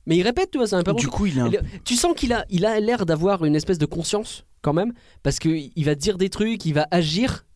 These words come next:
Speaker 1: il va aller chercher un objet quand c'est utile à Jafar,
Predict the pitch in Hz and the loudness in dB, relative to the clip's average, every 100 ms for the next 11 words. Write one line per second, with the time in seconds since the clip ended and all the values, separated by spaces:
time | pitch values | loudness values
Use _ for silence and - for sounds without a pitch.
0 | - 147 131 151 165 - - - - 147 | -8 -2 2 2 0 -4 -20 -12 -2 0
1 | 151 - - 170 165 151 151 175 156 160 | 2 0 0 2 2 2 2 0 0 0
2 | 151 - 165 139 160 - 240 | 0 0 0 2 2 2 0